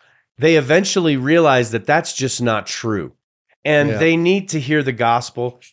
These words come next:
Speaker 1: And that's why we need to raise twenty-five thousand dollars in January.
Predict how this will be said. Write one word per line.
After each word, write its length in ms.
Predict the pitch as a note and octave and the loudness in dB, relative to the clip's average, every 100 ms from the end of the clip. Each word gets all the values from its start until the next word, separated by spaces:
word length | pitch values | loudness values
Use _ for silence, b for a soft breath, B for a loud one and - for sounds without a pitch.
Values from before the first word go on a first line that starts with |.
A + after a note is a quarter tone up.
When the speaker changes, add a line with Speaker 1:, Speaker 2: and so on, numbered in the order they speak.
| _ | _
Speaker 1:
And 340 | C3 C3 A#2+ - | -2 -2 -4 -2
that's 360 | D#3 E3+ - | 0 0 -2
why 240 | D#3+ D3+ D3 | 0 2 0
we 200 | C#3 C#3+ | -4 -4
need 360 | C#3+ C#3 B2+ | -4 -4 -4
to 100 | - | -4
raise 240 | C3+ C#3 C#3 | 0 0 0
twenty-five 500 | E3+ F3 E3+ E3 D#3+ | -2 0 2 0 2
thousand 360 | D#3 D3 C#3+ | 0 0 0
dollars 320 | C3 C3 B2 | 0 0 -2
in 100 | C3 | -6
January. 580 | A2+ B2 B2 B2 B2 A#2+ | -6 -4 -2 0 0 -2